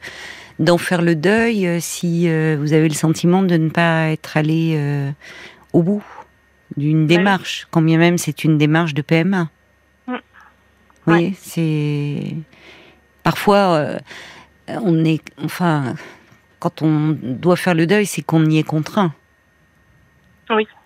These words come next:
Speaker 1: Euh, il y a, là, il y avait quelque chose de, de commencé. Vous étiez depuis combien de temps avec cet homme, euh, avec qui vous aviez ce projet de, de parentalité ?
Speaker 2: Ça faisait deux, trois ans.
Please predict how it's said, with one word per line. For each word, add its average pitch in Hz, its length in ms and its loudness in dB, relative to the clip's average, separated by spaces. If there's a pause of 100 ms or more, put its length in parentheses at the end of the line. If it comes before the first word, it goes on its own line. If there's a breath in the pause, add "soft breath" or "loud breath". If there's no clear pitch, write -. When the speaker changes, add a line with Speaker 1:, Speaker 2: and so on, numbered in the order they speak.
(360)
Speaker 1:
Euh, 143 840 -4 (220)
il - 80 -2
y 139 100 0
a, 139 220 -2 (880 loud breath)
là, 185 240 2
il 185 80 0
y 170 60 2
avait 151 140 0
quelque 180 340 -2
chose 185 340 -4
de, 165 220 0
de 160 120 -2
commencé. 180 460 -4
Vous 262 180 -2
étiez 226 240 0
depuis 202 300 -4
combien 185 320 0
de 180 60 0
temps 196 340 0
avec 165 340 -2
cet - 320 -2
homme, 180 260 2
euh, 156 240 0
avec 156 240 -2
qui - 160 -4
vous 160 220 2
aviez 151 220 2
ce - 180 -4
projet 165 540 -2
de, 143 360 -4
de 135 120 -2
parentalité ? 151 880 -2 (800 soft breath)
Speaker 2:
Ça 202 120 -2
faisait 190 180 -10
deux, 208 120 -4
trois 208 260 -6
ans. 208 140 -6